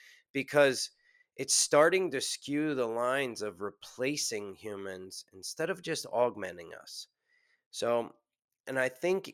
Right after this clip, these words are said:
as we keep pushing A I further and further into the everyday fabric of our being, and especially into business, we need to keep an ethical mindset of, "Is this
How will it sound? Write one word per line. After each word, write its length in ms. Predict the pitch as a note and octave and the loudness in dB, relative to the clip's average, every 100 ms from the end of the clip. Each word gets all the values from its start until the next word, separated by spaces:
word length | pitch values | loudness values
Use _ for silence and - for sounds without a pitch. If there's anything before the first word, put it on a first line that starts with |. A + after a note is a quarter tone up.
| _ | _
as 180 | C3+ B2+ | -2 -2
we 160 | B2 C3 | -2 -6
keep 420 | - - F#3+ - - _ | -6 -10 -10 -12 -20 _
pushing 540 | - D#3+ - C#3+ C3+ A2+ | -4 -2 0 -2 -4 -2
A 240 | A#2+ A#2+ | 0 2
I 280 | A#2 A#2 A#2 | 2 2 0
further 500 | A2 - A#2+ B2+ B2 | -2 -4 -2 0 0
and 160 | A2+ G2+ | -2 -8
further 540 | - A2+ A2+ G#2+ G#2+ | -6 -4 -2 -2 -4
into 800 | C#2 G#2+ G#2+ - G#2 G2 G2 F#2+ - D#2 | -6 -8 -8 -10 -10 -8 -8 -10 -16 -14
the 220 | F#2 G2 F2 _ _ _ _ | -8 -8 -8 _ _ _ _
everyday 600 | C#3 D3 D#3 B2 B2 A#2+ | 0 2 0 0 0 0
fabric 720 | A2 - A#2+ A#2 G2+ A2+ G#2 G#2 | -2 -6 0 0 2 -2 -2 -6
of 160 | F#2+ | -2
our 160 | G2+ F#2+ | -2 -2
being, 560 | F2 G#2+ G#2 G2+ F#2+ F2 - - _ | -2 -2 -2 -6 -10 -16 -20 -20 _
and 80 | A2+ | -4
especially 640 | A#2 - F3 - C3 A#2 A2+ | -4 2 2 2 0 0 0
into 260 | G#2+ - | -4 -8
business, 640 | E2 A2+ G2 G2 F#2 - - - - _ | -2 -2 -2 -8 -10 -12 -16 -20 -20 _
we 100 | A2+ | -6
need 220 | B2 C#3 C#3+ | -2 -2 -2
to 80 | |
keep 340 | - C#3+ C3+ B2+ | -6 -4 -2 -4
an 140 | A2 | -4
ethical 560 | - D3 D3+ - B2+ A#2 | -2 0 -2 -2 0 0
mindset 920 | A2 G#2+ A2 A2 A2 G#2+ - G#2+ G2+ | 0 0 0 0 -2 -6 -4 -2 0
of, 320 | G2 G2 F2+ - _ _ _ | 0 -2 -4 -14 _ _ _
"Is 140 | A#2 | -6
this 280 | D#3 F3+ - | 0 0 -2